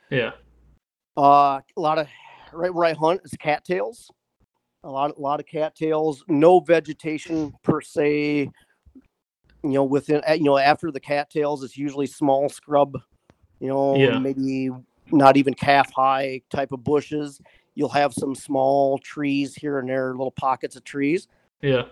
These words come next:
Speaker 2: So it's a lot of that, and, you know, and, and the, the,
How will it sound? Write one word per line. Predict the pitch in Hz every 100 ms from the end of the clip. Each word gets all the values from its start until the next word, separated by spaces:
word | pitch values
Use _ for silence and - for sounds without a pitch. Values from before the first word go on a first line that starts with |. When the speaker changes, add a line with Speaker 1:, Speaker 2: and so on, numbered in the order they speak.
| _ - _
Speaker 2:
So | - 190
it's | 220 -
a |
lot | 240 220
of | 180
that, | 170 156
and, | 160
you |
know, | 170
and, | 165
and | 170 160 160
the, | 160 151 143 139 _ _ _ _ _ _
the, | 185 156 160